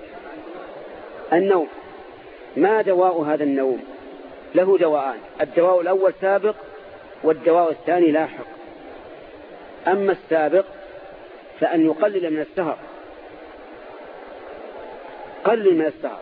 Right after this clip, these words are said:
ولهذا كان النبي صلى الله عليه وعلى آله وسلم يكره الحديث بعد العشاء، لئلا ينام الإنسان عن التهجد أو عن صلاة الفجر. يقول: "بدل ما تبقى حتى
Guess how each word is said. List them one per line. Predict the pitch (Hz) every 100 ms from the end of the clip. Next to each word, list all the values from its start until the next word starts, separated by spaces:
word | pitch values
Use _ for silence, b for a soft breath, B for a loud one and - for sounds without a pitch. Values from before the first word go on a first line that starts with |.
| -
ولهذا | 147 165 190 180
كان | 175 180
النبي | 156 156 170
صلى | 151 143
الله | 160 151 135
عليه | 139 156 131
وعلى | 131 139 143
آله | 135
وسلم | 131 170 180 165 160
يكره | 196 185 175 160
الحديث | 151 185 175
بعد | 165 208
العشاء، | 180 165 - 185 - - - - - - - - - - - - - - -
لئلا | 151 196 190 202 202
ينام | 202
الإنسان | 190 180 185 165
عن |
التهجد | 160 - 151 190 - 214
أو | 226
عن | 196 175
صلاة | 185
الفجر. | 143 165 170 165 - - - - - - - - -
يقول: | 147 165
"بدل | 151 185 175 156
ما | 156 156 - - - - - - - -
تبقى | 180 160 139 117 - - - -
حتى | 165 180 - - 160 160